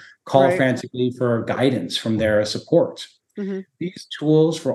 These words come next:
Speaker 1: all of the parties involved, both the dispatchers, the drivers, and the recipients, provide transparency and visibility throughout the delivery process. This results in a happy driver. And we all know from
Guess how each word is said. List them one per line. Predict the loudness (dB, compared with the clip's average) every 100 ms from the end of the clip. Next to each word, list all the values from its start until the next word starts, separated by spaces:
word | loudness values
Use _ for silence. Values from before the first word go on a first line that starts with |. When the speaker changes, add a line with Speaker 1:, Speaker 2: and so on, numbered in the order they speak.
| -2
Speaker 1:
all | 2 4 2
of | 0
the | -4
parties | -6 -4 -4 -6
involved, | -8 -10 -12 -16 -20 _ _ -2
both | 0
the | 0
dispatchers, | -2 -2 0 0 2 0 -2 -2
the | -4
drivers, | -4 0 2 2 -2
and | -2 0 2
the | 2
recipients, | 0 -2 0 2 2 0 -6 -14 -20 _
provide | 0 4 4 4
transparency | 0 0 -2 0 2 0 0 0 0 -2 -10 -2
and | 2 4
visibility | 4 2 0 0 0 0 -2
throughout | -2 -2
the | -2
delivery | -4 -4 -4 -4
process. | -4 -6 -6 -6 -8 -6 -6 -8 -10 -20 -20 _
This | 2 4
results | 4 6 4 2 -6
in | -4
a | 0 0 -2 -8
happy | -12 -4 -2 -2
driver. | -2 -4 -4 -8
And | -2 2
we | 4
all | 6 6 6
know | 4 2 0
from | -2 -4 -4